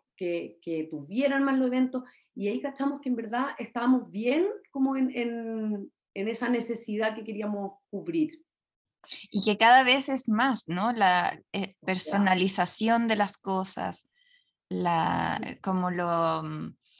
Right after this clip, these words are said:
Speaker 1: Creo que
Speaker 2: eh,
Speaker 1: nos metimos en súper buen momento porque
Speaker 2: Ujú.
Speaker 1: estaba partiendo el boom de mucho evento y mucha red social. Y lo que pasó a nuestro favor es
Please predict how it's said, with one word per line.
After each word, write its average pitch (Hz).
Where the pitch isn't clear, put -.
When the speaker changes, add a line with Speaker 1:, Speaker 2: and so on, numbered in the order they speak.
Speaker 1:
Creo 269
que 294
Speaker 2:
eh, 277
Speaker 1:
nos 262
metimos 269
en 202
súper 330
buen 311
momento 302
porque 226
Speaker 2:
Ujú. 208
Speaker 1:
estaba 233
partiendo 240
el 202
boom 269
de 160
mucho 262
evento 285
y 220
mucha 277
red 311
social. 269
Y 220
lo 220
que 220
pasó 320
a 196
nuestro 254
favor 254
es 254